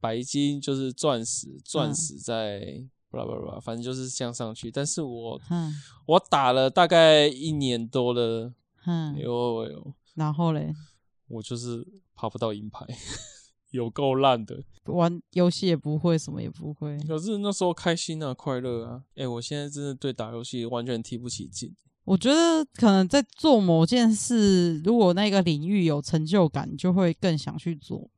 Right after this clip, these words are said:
Speaker 2: 但如果你，你打游戏，你打得不上不下，就跟你念书念得不上不下，你就不会有冲劲想要去一直玩游戏。
Speaker 1: 不是，我说的那种感觉不是那个感觉。
Speaker 2: 还是就算你今天打游戏打得，哦，好好玩，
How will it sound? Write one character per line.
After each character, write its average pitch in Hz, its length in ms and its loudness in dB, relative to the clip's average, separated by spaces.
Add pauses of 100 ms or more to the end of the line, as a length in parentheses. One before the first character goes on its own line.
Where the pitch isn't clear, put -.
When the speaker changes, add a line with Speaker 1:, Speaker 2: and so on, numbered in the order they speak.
(380)
Speaker 2:
但 269 180 4
如 262 100 6
果 254 200 8
你， 160 400 -2
你 175 180 0
打 170 240 4
游 170 160 6
戏， 226 180 2
你 208 140 0
打 160 220 4
得 156 100 4
不 151 140 -2
上 190 220 0
不 156 120 0
下， 156 320 -2
就 208 100 -4
跟 196 180 2
你 165 280 0
念 180 180 4
书 175 220 -2
念 175 160 -2
得 151 80 -2
不 - 100 -2
上 160 240 -4
不 151 80 -4
下， 147 320 -6 (400)
你 180 220 4
就 214 100 4
不 185 140 2
会 214 120 8
有 170 140 6
冲 175 320 2
劲 175 180 0
想 151 140 2
要 143 80 0
去 160 160 -4
一 156 40 -4
直 156 220 -2
玩 - 140 -6
游 135 60 -2
戏。 - 380 -6
Speaker 1:
不 - 80 -12
是， 151 120 -14
我 127 220 -4
说 131 260 -4
的 127 100 -4
那 135 120 -6
种 123 160 -8
感 85 180 -12
觉 101 100 -12
不 113 160 -14
是 113 140 -12
那 98 100 -10
个 101 160 -14
感 90 160 -18 (120)
觉。 - 200 -20
Speaker 2:
还 220 140 6
是 285 100 2
就 302 220 6
算 254 260 4
你 170 160 2
今 190 140 0
天 226 140 0
打 156 180 4
游 156 140 4
戏 196 160 -2
打 147 200 0
得， 151 120 -4
哦， 165 240 4
好 160 160 4
好 180 140 4
玩， - 200 -4